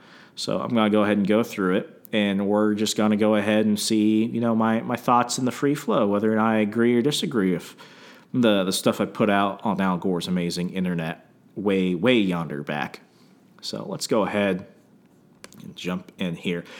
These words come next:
Six lessons I learned as a freelance writer on Fiverr. While peers looked down on it, I was profiting. There was a point in the past year where I felt my skills were useless.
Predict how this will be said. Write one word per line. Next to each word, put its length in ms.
Six 440
lessons 760
I 260
learned 720
as 180
a 60
freelance 680
writer 500
on 260
Fiverr. 640
While 240
peers 460
looked 220
down 300
on 160
it, 120
I 180
was 140
profiting. 640
There 260
was 160
a 60
point 420
in 100
the 60
past 520
year 280
where 220
I 60
felt 300
my 160
skills 580
were 140
useless. 760